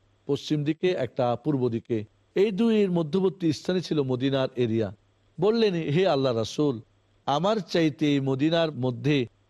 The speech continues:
আর কেউ কি বড় ফকির আছে? আমার চাইতে কেউ হাজাতমান বেশি আছে, যাকে আমি এটা দান করব? এটা তো আমারই বেশি প্রয়োজন, আমি তো গরিব, আমি তো মিসকিন,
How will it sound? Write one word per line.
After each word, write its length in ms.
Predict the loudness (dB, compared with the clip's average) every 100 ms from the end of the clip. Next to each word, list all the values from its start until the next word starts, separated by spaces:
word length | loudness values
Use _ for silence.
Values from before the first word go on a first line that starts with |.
| _
আর 260 | 0 2 2
কেউ 260 | 2 2 2
কি 180 | 0
বড় 240 | 2 2 0
ফকির 400 | -2 -4 0 0
আছে? 560 | 0 0 0 2 2 -4 _ _ _ -4
আমার 280 | 0 0
চাইতে 440 | 0 2 0 2 -2
কেউ 240 | 2 2
হাজাতমান 640 | 2 0 0 0 -2 -2 0
বেশি 240 | -2 0
আছে, 380 | 0 0 0 0 -4 _ _
যাকে 260 | -2 2 2
আমি 140 | 2
এটা 160 | 2 0
দান 240 | 0 0
করব? 280 | -2 0 0
এটা 220 | 0 0
তো 80 | 0
আমারই 320 | 2 4 4
বেশি 220 | 2 0
প্রয়োজন, 540 | 0 2 2 2 0 -2 _ _ _ -2
আমি 200 | 0 2
তো 120 | 2
গরিব, 380 | 4 4 4 4
আমি 160 | 2
তো 100 | 0
মিসকিন, 640 | -2 -2 -2 2 2 2